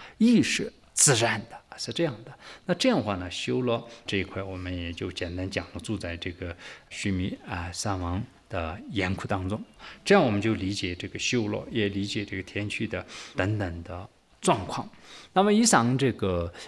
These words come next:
御天和修罗的，啊，享受福乐的情形，要学习《正法念珠经》啊，才能得到具体的认识，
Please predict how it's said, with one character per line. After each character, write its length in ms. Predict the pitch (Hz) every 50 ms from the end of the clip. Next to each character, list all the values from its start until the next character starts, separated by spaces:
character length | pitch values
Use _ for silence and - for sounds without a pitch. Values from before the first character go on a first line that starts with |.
| - _
御 140 | - 156 165
天 340 | 160 - - 156 151 156 160
和 160 | - - 110
修 340 | 95 - - - 214 214 202
罗 240 | 196 202 202 165 117
的， 240 | 92 95 90 92 - - -
啊， 320 | - 98 90 87 90 98 -
享 340 | - - - - - 98 95
受 400 | 92 - - 104 104 104 107 110 - - - -
福 180 | - - - 104
乐 120 | 98 92
的 60 | 87
情 240 | 85 - - 98 90
形， 200 | - - 104 101
要 180 | 101 92 87 82
学 340 | - - - - 98 92 87
习 320 | - - 104 104 107 107 - - - - -
《正 160 | - 107 98 90
法 100 | 95 85
念 200 | 85 82 85 87
珠 100 | - 98
经》 340 | 92 - 113 117 123 143 160 - - - - -
啊， 140 | 90 85 82
才 220 | - - 95 92
能 160 | 90 90 87 87
得 180 | 95 101 95
到 240 | 87 85 85 85 85 - - _ _ _
具 160 | - 143 135
体 200 | - - - 170
的 80 | 110 92
认 260 | 85 98 104 90 80
识， 180 | - - 233